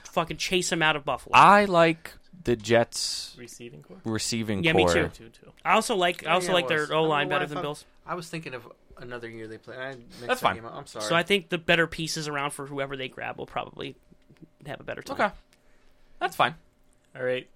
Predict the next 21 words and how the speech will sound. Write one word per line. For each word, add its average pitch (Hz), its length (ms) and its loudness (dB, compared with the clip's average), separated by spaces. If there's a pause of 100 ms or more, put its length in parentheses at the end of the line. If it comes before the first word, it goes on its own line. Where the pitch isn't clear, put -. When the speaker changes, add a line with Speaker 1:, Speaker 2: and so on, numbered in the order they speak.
(320)
Speaker 3:
Kuiper, 123 380 -6
who's 131 180 -12
gonna 139 200 -10
Speaker 2:
Mm. - 40 -4
Speaker 3:
have 135 160 -2
a 123 80 -4
better 127 240 -2
completion 123 600 -12
percentage 110 440 -14
overall, 110 560 -8 (260)
Andrew 120 320 -8
Luck 123 260 -4
or 117 60 -10
Carson 117 380 -10
Wentz? 110 340 -16 (1160)
Speaker 1:
Damn. 131 400 -14 (480)
Speaker 2:
Better 139 160 8
completion 131 580 -2
percentage? 202 800 -6 (500)
I 156 760 4
am, 120 720 0